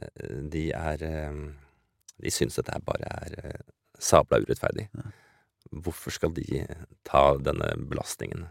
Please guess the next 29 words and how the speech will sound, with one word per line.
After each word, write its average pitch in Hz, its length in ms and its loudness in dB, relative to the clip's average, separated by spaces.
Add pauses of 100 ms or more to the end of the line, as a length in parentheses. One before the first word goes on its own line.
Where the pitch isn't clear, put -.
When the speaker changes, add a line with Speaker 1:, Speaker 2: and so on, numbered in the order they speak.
Speaker 2:
Mm. 90 140 -4 (440)
Speaker 1:
Hvorfor - 240 2
skal 73 260 8
jeg - 20 -4
være 78 220 -2
sjef - 420 -2
i - 360 0
foreldreutvalget, - 1040 4
liksom, 76 200 2
på - 200 -2 (100)
tiende - 400 6
året? 104 300 2 (560)
Ja. 117 80 6
Speaker 2:
<laughs> 131 760 10
Nei, 147 200 12 (280)
altså, 180 240 12 (160)
altså 131 220 12
her, 139 180 12 (100)
eh, 131 160 12
Planche, 131 220 10
her 131 140 12 (180)
er 104 40 12
det 117 100 12
jo, 123 140 12
eh, 113 420 12
så, 104 580 12
eh, 117 100 12
veldig 110 240 10
mye. 107 220 12